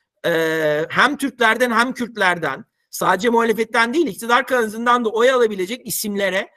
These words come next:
ve bunu sağlayacak örgüt yapısına, e, eğer, e, odaklansaydı Zafer Partisi bence daha hızlı büyürdü. E, o zaman da bence muhalefete zarar vermezdi. Ama şu an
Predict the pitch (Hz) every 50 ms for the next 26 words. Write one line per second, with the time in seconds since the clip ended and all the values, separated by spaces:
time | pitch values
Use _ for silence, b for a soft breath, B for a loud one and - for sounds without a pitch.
0 | b b b b 170 190 170 185 226 311 349 - 285 254 247 240 233 240 214 381
1 | - - - 214 220 226 240 349 339 - 339 311 - - - - 220 190 156 139
2 | 123 - _ _ _ _ _ - - 165 175 170 - 190 185 185 170 165 160 -
3 | _ _ _ _ _ - 156 165 160 160 160 156 156 156 156 147 151 156 - -
4 | 185 190 226 220 220 - 247 214 214 214 - 277 269 262 254 180 156 175 233 -
5 | _ _ _ _ _ _ _ _ _ _ - 208 208 190 233 233 208 220 190 185
6 | 175 - 185 185 180 196 233 240 247 247 269 277 269 226 196 202 160 151 143 139
7 | 123 104 160 208 415 - _ _ _ _ _ _ - 170 180 185 185 - - 277
8 | 277 359 285 262 233 220 240 359 392 311 262 254 247 262 247 254 247 247 233 240
9 | 226 214 202 214 190 202 254 269 254 247 233 226 226 214 202 165 151 180 202 240
10 | 262 - - 381 370 277 254 -